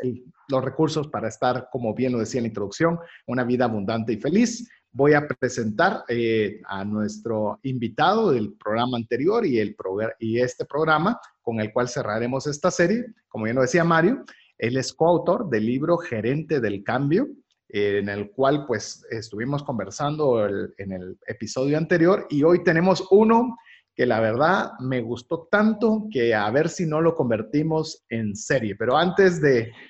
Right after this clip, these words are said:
antes de entrar directo al tema y decirles nuestra temática del día de hoy, quiero presentarles a nuestro buen amigo Carlos de Santiago. Bienvenido nuevamente a este espacio de Trascendencia Financiera.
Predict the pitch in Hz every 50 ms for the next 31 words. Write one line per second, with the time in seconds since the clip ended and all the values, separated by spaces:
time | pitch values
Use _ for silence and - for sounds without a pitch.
0 | _ - - 156 156 - 170 165 147 147 135 117 120 113 107 143 160 165 160 151
1 | 139 131 127 156 160 156 - 139 120 110 - 175 185 190 185 151 120 117 - -
2 | 170 160 165 151 143 127 113 - - 113 - 107 123 156 160 - - - 127 120
3 | 123 147 160 160 160 160 180 214 226 269 240 226 - - - _ _ _ - 139
4 | 143 147 151 147 151 139 127 - 135 120 110 - 139 147 160 175 202 208 202 202
5 | - - 131 131 127 123 120 120 120 123 120 120 - - 123 120 113 131 160 170
6 | 170 175 175 147 156 - 160 156 175 185 170 147 139 - 143 120 113 - 175 190
7 | - 196 180 151 127 131 160 160 156 139 135 143 175 202 214 185 170 180 180 175
8 | 165 175 190 190 180 - 190 - - - 135 139 160 156 - - 156 - - 160
9 | 156 - 170 147 131 - 131 127 - 117 110 113 135 139 135 151 139 - 123 110
10 | 107 104 - 107 - -